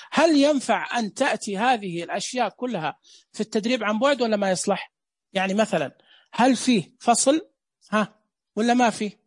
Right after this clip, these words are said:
هل في قاعة تدريب بالنسبة للتدريب عن بعد؟ لا. طيب، هل هناك مثلًا بيئة تدريبية؟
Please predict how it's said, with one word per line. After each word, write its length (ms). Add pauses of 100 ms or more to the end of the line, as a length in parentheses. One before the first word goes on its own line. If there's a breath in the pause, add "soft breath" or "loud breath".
(320)
هل 140
في 120
قاعة 280
تدريب 440 (500)
بالنسبة 340
للتدريب 360
عن 160
بعد؟ 200 (480)
لا. 260 (420)
طيب، 300 (420)
هل 240
هناك 500
مثلًا 460 (460)
بيئة 300
تدريبية؟ 680